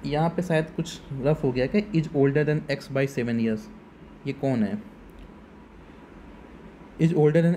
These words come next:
x by seven years, fifteen years back x age was, अच्छा यहाँ वाई होगा फिर।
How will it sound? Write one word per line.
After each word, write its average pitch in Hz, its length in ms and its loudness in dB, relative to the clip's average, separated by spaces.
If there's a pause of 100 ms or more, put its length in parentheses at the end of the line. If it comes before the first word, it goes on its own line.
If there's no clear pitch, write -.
x 160 220 -4
by 151 160 2
seven 139 260 -2
years, 117 220 -4
fifteen 139 280 -4
years 147 140 0
back 160 240 2 (280)
x 139 240 -8
age 139 200 0
was, 151 300 -2
अच्छा 135 200 0
यहाँ 147 220 2
वाई 127 220 2
होगा 110 220 0
फिर। 110 200 -8